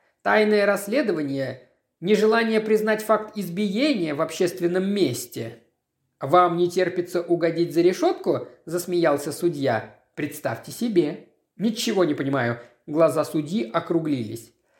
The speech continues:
«Я хочу, чтобы где-то и что-то было записано. Протоколы заседания вашего школьного совета,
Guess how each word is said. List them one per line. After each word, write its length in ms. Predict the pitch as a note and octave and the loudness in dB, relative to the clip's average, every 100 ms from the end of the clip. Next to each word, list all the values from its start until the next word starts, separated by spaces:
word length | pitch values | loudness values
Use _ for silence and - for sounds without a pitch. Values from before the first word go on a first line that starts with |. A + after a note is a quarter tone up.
| _ _ - | _ _ 0
«Я 100 | B3+ | 4
хочу, 300 | C#4+ C#4+ D4+ | 4 2 0
чтобы 300 | - B3 A3+ | 0 0 2
где-то 460 | F#3 G#3+ C#4 C#4 | 0 2 2 2
и 180 | G#3+ G3+ | 0 -2
что-то 640 | - - C#4+ D4 D3 A#2 - | -6 -2 -2 0 -2 -4 0
было 320 | D#3+ C#4+ C4+ | 4 6 6
записано. 840 | A3 A#3 A#3 A#3+ G#3 F3+ A2+ G#2 - _ _ _ | 4 0 0 -2 -2 -6 -12 -14 -20 _ _ _
Протоколы 520 | - G3 B3 C4+ C#4+ B3+ | -16 -2 0 4 4 4
заседания 640 | A3+ A#3 A3 C#4 A#3+ F#3 | 0 -4 0 0 2 2
вашего 340 | F3 F3 F3 | 0 2 -2
школьного 460 | E3+ - F#3 E3+ E3 | -2 0 2 2 0
совета, 800 | - D3 B2+ C3+ F3+ F3+ F3 | -2 -2 0 0 0 0 -4